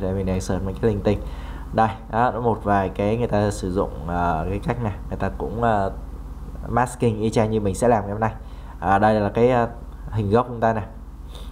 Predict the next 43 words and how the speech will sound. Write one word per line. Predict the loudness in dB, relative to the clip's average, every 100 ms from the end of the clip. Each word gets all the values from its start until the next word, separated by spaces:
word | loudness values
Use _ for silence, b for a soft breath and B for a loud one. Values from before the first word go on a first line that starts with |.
| 0
Đó. | 0 0 -10 -14 -14 -14 -12 -12 -12 -10 -10 -8 2
À, | 4
đây, | 4
cái | 4 2
quay | 4 4
lại | 4
ha. | 2 -2 B B B
Thì | 4
đây, | 6 8
ờ, | 6 4
chúng | 0
ta | 0
sẽ | 0 0
phải | -2
sử | 0 2
dụng | 2 2
cái | 2 2
chức | 4 4
năng | 2 4
gọi | 4
là | 6
layer | 8 8 6
mask. | 4 2 0 -6
Nếu | 0 2
với | 4
các | 4 4
bạn | 4 4
biết | 4
rồi | 4 4 4
thì | 0
nó | 0
có | 0 0
thể | 0 0
là | -2
tương | -2 2 4
đối | 6
dễ, | 6 4 2
nhưng | 2
mà | 4
đa | 4
phần | 2 0 -2
đây | -2
là | -2 -4